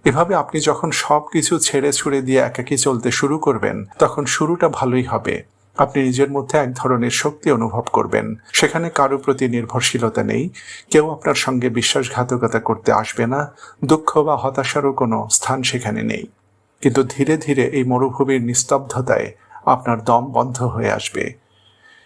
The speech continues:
কিন্তু সবচেয়ে গুরুত্বপূর্ণ প্রশ্নটি করি এবার, আপনি কার কাছ থেকে পালিয়ে বেড়াচ্ছেন? অন্য মানুষদের কাছ থেকে, নাকি আপনার নিজেরই অন্ধকার অংশের কাছ থেকে, যা সবাই জেনে গেলে আপনি মনে করছেন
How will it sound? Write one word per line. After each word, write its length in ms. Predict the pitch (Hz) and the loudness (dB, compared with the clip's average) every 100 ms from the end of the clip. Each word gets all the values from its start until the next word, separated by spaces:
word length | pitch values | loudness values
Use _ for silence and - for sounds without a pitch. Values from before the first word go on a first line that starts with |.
| - | 0
কিন্তু 200 | 147 147 | 0 2
সবচেয়ে 420 | - 160 - 180 | 0 0 0 -2
গুরুত্বপূর্ণ 640 | 165 147 147 165 156 143 139 | 0 0 0 -2 0 0 0
প্রশ্নটি 560 | - 139 - 131 123 | 2 0 0 -2 -2
করি 260 | 127 117 107 | 0 0 0
এবার, 240 | 107 104 - _ _ - | 0 -2 -4 _ _ -4
আপনি 220 | 135 156 | 0 0
কার 260 | 147 139 143 | 2 2 2
কাছ 300 | 170 160 - | -2 -2 -2
থেকে 220 | 147 139 | 0 -2
পালিয়ে 340 | 139 120 127 | 0 0 0
বেড়াচ্ছেন? 680 | 113 107 107 - 202 226 - - _ - | -2 -2 -2 -2 -4 -6 -12 -18 _ 0
অন্য 240 | 143 139 147 | 0 2 0
মানুষদের 520 | 147 139 127 151 147 | 0 -2 0 0 0
কাছ 260 | 139 - | 0 0
থেকে, 400 | - 170 165 113 120 _ _ - | 0 -2 -2 -4 -8 _ _ 0
নাকি 240 | 127 127 | 0 4
আপনার 260 | 127 - 131 | 2 2 -2
নিজেরই 560 | 123 127 143 156 127 127 | 0 0 0 -2 -4 0
অন্ধকার 500 | 139 131 127 135 147 | -2 0 -2 0 0
অংশের 320 | 123 110 123 | 0 -2 -4
কাছ 280 | 123 120 - | 0 0 0
থেকে, 360 | - 127 156 170 - - - | -2 0 0 -2 -16 -20 -4
যা 200 | 123 127 | 0 2
সবাই 380 | - 131 135 131 | 2 0 0 0
জেনে 280 | 127 123 123 | -2 -2 0
গেলে 220 | 123 120 | 0 2
আপনি 240 | 113 123 | 0 -2
মনে 260 | 113 110 110 | -2 0 0
করছেন 460 | 127 123 - 139 | -2 -2 0 -2